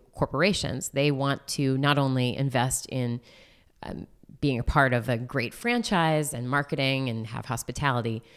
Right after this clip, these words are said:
but it's very important to them that they leverage that to give back. And that is really one of the most exciting things about being in the sports philanthropy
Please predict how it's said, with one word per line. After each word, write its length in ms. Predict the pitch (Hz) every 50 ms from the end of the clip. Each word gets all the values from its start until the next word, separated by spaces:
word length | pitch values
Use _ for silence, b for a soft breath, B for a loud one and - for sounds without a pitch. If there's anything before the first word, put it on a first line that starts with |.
| B B B
but 140 | - 127 110
it's 160 | 127 - - 131
very 340 | - 131 120 143 135 139 139
important 320 | 127 131 - 139 104 131 131
to 60 | 131
them 240 | 120 127 120 117 120
that 160 | 117 117 -
they 260 | 127 120 117 117 113
leverage 340 | - 139 127 120 127 127 -
that 200 | 127 123 - - -
to 80 | -
give 300 | 131 - 135 120 117 -
back. 380 | - 120 - - - - - _ B B B B B B B
And 140 | - 151 151
that 240 | 147 147 147 143 147
is 340 | 143 131 127 123 127 135 - -
really 320 | - 160 175 180 170 170
one 160 | 147 139 135 131
of 80 | 135
the 60 | 135
most 240 | 127 127 123 123 -
exciting 480 | - - - - 135 127 123 127 127 127
things 260 | - 123 127 127 -
about 520 | 131 120 120 113 120 123 - - - -
being 240 | - 135 127 131 131
in 60 | 123
the 60 | 120 120
sports 300 | - - 127 120 - -
philanthropy 680 | - 120 123 120 117 - 131 - - 127 113 120